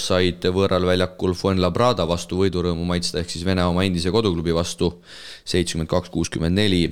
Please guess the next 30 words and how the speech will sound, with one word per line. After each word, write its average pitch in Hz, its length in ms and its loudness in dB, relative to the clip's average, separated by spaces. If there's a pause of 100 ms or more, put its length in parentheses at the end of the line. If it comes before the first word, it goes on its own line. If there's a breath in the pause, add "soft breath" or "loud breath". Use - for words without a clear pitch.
(140)
Siimsner 82 480 -4
kakskümmend 87 400 -4
kuus 87 240 -6
minutit 87 320 -2
väljakul, 82 400 -2
kuus 85 240 -6
punkti, 87 400 -2
aga 78 300 0
tema 80 180 -2
väljakul 78 380 -2
olnud 78 100 -2
aja 80 220 2
jooksul 78 340 -4 (400 loud breath)
Burgos 80 400 -4
lausa 82 320 0
pluss - 460 -4 (500 soft breath)
kakskümmend 78 480 -2
kaks 87 320 -2
ja 73 80 0
vaatasin 76 400 -2
ka, 73 80 -2
et - 80 -6
sai 78 260 0
enim, 76 280 -2 (200 loud breath)
enim 80 260 -2
minuteid 73 520 -4
siis - 260 -4
väljakul 73 400 -4
Burgose 71 460 -6
poolelt 71 480 -8